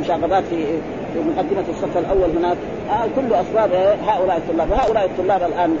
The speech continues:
يعني متحمسون، يعني إيه؟ توهم درسوا وعندهم نشاط وعندهم في هذه الأشياء، فكان يجب عليهم أن يتعلموا تعليم طيب و-، ولا يشددوا مع الناس،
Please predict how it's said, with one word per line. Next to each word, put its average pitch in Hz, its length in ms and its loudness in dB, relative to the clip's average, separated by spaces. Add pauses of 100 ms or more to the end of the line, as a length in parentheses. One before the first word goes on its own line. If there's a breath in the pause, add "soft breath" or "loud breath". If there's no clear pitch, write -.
(140)
يعني 160 420 2 (260)
متحمسون، 190 640 2
يعني 156 320 2
إيه؟ 180 100 4 (260)
توهم 185 360 2
درسوا 190 340 2
وعندهم 165 500 0
نشاط 180 360 2
وعندهم 165 260 -2 (100)
في 156 100 -2
هذه 165 160 -2 (120)
الأشياء، 277 320 0 (400)
فكان 214 280 0
يجب 214 300 2
عليهم 185 300 0
أن 175 100 -2
يتعلموا 175 440 0
تعليم 160 400 0
طيب 226 100 4
و-، 208 800 0
ولا 254 140 4
يشددوا 202 520 0
مع 160 120 -2
الناس، 165 300 2